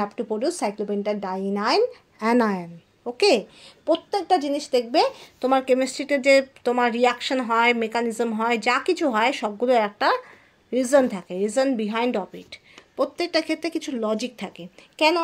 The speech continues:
আমি বন্ডটা ব্রেক করছি, বন্ডটা কেন আমি ব্রেক করে আমি কোন দিকে শিফট করছি, কেন? যদি আমার কোনো জায়গায় বন্ড ব্রেক করে তুমি এমন কোনো সিস্টেম ডেভেলপ করতে পারো যেটা অ্যারোমেটিক, তাহলে obviously তুমি সেই দিক দিয়ে যাবে। ঠিক আছে, তোমার যেমন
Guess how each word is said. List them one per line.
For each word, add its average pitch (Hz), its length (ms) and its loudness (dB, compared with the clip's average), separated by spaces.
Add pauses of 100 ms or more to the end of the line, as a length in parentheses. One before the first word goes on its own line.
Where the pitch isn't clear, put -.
আমি 302 140 2 (100)
বন্ডটা 240 300 0 (160)
ব্রেক 226 260 0
করছি, 247 260 -2 (140)
বন্ডটা 254 320 -2 (160)
কেন 240 160 0 (200)
আমি 233 120 -6 (100)
ব্রেক 220 180 -4 (120)
করে 226 180 0 (540)
আমি 220 160 0 (280)
কোন 269 100 8 (100)
দিকে 262 240 0
শিফট - 280 -6
করছি, 220 220 -6 (120)
কেন? 226 160 -6 (760)
যদি 302 160 0 (100)
আমার 339 220 4
কোনো 320 200 2
জায়গায় 320 280 6
বন্ড 277 240 4
ব্রেক 277 220 2
করে 294 200 2
তুমি 277 120 -2 (120)
এমন 254 160 -2 (100)
কোনো 285 120 -2 (140)
সিস্টেম 262 260 -4 (100)
ডেভেলপ 233 300 -2
করতে 247 220 -4
পারো 220 180 -2 (100)
যেটা 208 200 -4
অ্যারোমেটিক, 220 480 -4
তাহলে 233 240 -4
obviously 277 440 -6
তুমি 262 120 -4 (120)
সেই 254 200 -2
দিক 233 160 -10
দিয়ে 226 180 -4
যাবে। 175 180 -14 (500)
ঠিক 392 200 -10
আছে, - 140 -12 (460)
তোমার 294 260 0
যেমন 302 180 2